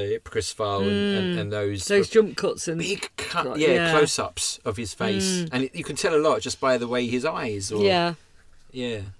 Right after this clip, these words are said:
Speaker 1: Or, um, uh, Alfie, I think. There's lots of close-ups.
Speaker 2: Oh, yeah.
Speaker 1: Uh, yeah.
Speaker 2: That's very lively cutting, isn't it, on
Speaker 1: Yeah.
Speaker 2: Alfie? Hmm.
Speaker 1: Yeah.
Speaker 2: No, I
Speaker 1: Well
Speaker 2: like it. I think it was interesting. I think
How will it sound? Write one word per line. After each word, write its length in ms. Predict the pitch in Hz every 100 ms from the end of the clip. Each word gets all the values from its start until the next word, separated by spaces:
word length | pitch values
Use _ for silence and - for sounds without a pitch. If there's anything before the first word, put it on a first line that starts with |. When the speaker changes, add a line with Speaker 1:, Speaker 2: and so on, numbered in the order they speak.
| -
Speaker 1:
Or, 200 | 113 104
um, 360 | 110 110 107 101 107
uh, 80 | 110
Alfie, 400 | 123 127 - 101
I 60 | 95
think. 260 | - 92
There's 180 | 104 92
lots 240 | 107 87 -
of 80 |
close-ups. 720 | 98 107 104 - - - - - _ _ _ _
Speaker 2:
Oh, 120 | 226
yeah. 320 | 240 202 214 156
Speaker 1:
Uh, 40 | - - -
yeah. 80 | -
Speaker 2:
That's 160 | 202 -
very 160 | 202
lively 480 | 175 127 131 135 113 - - -
cutting, 340 | - 170 147 151
isn't 180 | 160
it, 200 | 139 123 -
on 60 |
Speaker 1:
Yeah. 120 | 107 139
Speaker 2:
Alfie? 320 | 95 113 139 _ - - _ _ - _ _ -
Hmm. 420 | 370 359 165 143 156 - _
Speaker 1:
Yeah. 200 | 107 92 85 - _ _ -
Speaker 2:
No, 100 | 403
I 40 |
Speaker 1:
Well 180 | 453 427
Speaker 2:
like 160 | 466 -
it. 100 | 202
I 80 | 233
think 100 | 294
it 20 |
was 80 | 240
interesting. 380 | 285 320 - 196
I 60 |
think 240 | 202 214